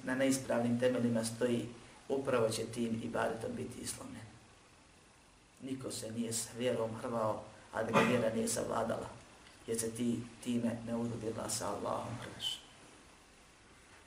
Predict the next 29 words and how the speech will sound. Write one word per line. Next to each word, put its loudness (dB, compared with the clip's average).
Na -4
čovjeku -4
je -2
da -4
spozna -2
svoju 0
vjeru 0
onaka -2
kakva -6
jeste, 2
da 0
uspozna 2
svoje 4
prava 8
i 4
obaveze 4
i 0
da 4
se 2
koliko 4
je 4
moguće 4
vlada 4
time, -4
da 0
ne 4
zamišlja 6
sebe 4
u 0